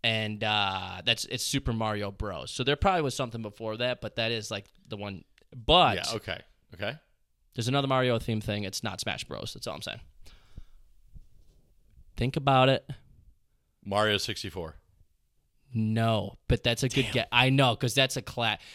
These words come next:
Speaker 1: I feel like it's a huge classic for our generation, but it's not. You gotta think all time. Smash Bros was a good guess. I'm, I was actually surprised with that.
Speaker 2: Mario Party.
Speaker 1: Also, no, I fucking
Speaker 2: Oh
Speaker 1: love
Speaker 2: my
Speaker 1: Mario
Speaker 2: gosh,
Speaker 1: Party.
Speaker 2: I
Speaker 1: I'm
Speaker 2: thought I had it. I was like, "Oh, I,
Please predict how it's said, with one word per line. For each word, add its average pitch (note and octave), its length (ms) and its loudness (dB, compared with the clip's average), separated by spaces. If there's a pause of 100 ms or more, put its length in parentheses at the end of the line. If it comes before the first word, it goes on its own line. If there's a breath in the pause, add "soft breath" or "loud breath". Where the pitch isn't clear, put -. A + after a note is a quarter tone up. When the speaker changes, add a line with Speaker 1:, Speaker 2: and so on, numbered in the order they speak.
(100)
Speaker 1:
I E3+ 100 6
feel - 380 -6
like B3 220 -2
it's D#3+ 200 -2
a C3 120 -2 (180)
huge E3 380 -2
classic C3 380 2
for A2+ 120 0
our A#2+ 160 4
generation, A#2+ 600 0
but A2 140 0
it's - 200 -6
not. A#2 340 2 (380 soft breath)
You D3+ 100 0
gotta F3+ 180 4
think C#3 320 0 (220)
all C3 260 4
time. A2+ 540 -2
Smash A3 320 0
Bros F#3 220 2
was C3 120 -2
a A#2 40 -6
good A#2 140 0
guess. G2 260 -2
I'm, B2+ 200 0
I C3 120 6
was C3+ 120 4
actually A2+ 220 0
surprised G2+ 380 0
with F2 80 -12
that. E2 120 -4
Speaker 2:
Mario A#2+ 260 4
Party. F#2+ 320 0 (1500)
Speaker 1:
Also, G#3 340 6
no, G3+ 260 2
I F3+ 180 8
fucking E3+ 360 2
Speaker 2:
Oh C#4 180 10
Speaker 1:
love G3+ 100 6
Speaker 2:
my - 80 0
Speaker 1:
Mario G3+ 320 4
Speaker 2:
gosh, D#3+ 160 0
Speaker 1:
Party. D3 320 4
Speaker 2:
I - 100 0
Speaker 1:
I'm - 80 -2
Speaker 2:
thought G#3 180 2
I E3 100 6
had D3 200 6
it. A#2 120 4
I A#2+ 100 4
was C3 160 -2
like, A2+ 180 0
"Oh, C#3+ 60 4
I, G#2 200 4